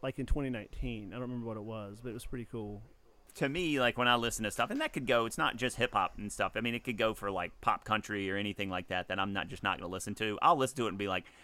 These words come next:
Speaker 2: "I understand why people listen to this," but I just, that's the only value it has for me is, like, I understand why this is catchy. It, it's not something I need to listen to again.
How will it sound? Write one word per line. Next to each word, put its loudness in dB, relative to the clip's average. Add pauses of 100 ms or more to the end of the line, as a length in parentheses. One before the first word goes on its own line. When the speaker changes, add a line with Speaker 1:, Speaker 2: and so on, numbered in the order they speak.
(120)
Speaker 2:
"I 8
understand 4
why 6 (100)
people -2
listen 0
to -4
this," -6 (720)
but 0
I 8
just, 0 (540)
that's 0
the 2
only 4
value 4
it -2
has 2
for -8
me -4
is, -6
like, -6
I 6
understand 2
why 4
this -4
is -12
catchy. -6 (580)
It, -10 (400)
it's -12
not 0
something -4
I -2
need -4
to -10
listen -10
to -10
again. -12